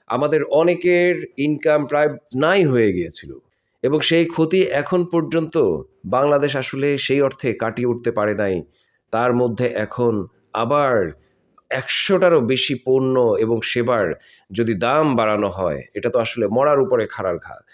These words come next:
আমাদের অর্থ উপদেষ্টা আরেক কাঠি সরস, তিনি বলছেন যে ভ্যাট বাড়লেও,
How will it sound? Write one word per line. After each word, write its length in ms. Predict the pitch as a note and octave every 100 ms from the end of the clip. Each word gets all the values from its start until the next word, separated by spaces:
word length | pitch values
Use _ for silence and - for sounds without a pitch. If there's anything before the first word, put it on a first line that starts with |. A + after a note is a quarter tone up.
| _ _ -
আমাদের 380 | D3 F3+ G3
অর্থ 240 | F3 F3+ G3+
উপদেষ্টা 540 | F#3+ F#3+ F#3+ G3 G3
আরেক 300 | F3 E3 E3+ - -
কাঠি 260 | E3 G3
সরস, 480 | F#3 - F3 G3 -
তিনি 200 | D#3+ E3
বলছেন 420 | E3 E3+ E3 E3
যে 440 | D#3 E3+ E3 E3 D#3+ - _ -
ভ্যাট 380 | E2+ C#3 D#3+ C3+
বাড়লেও, 640 | C#3 C#3 C#3 C#3+ C3+ B2+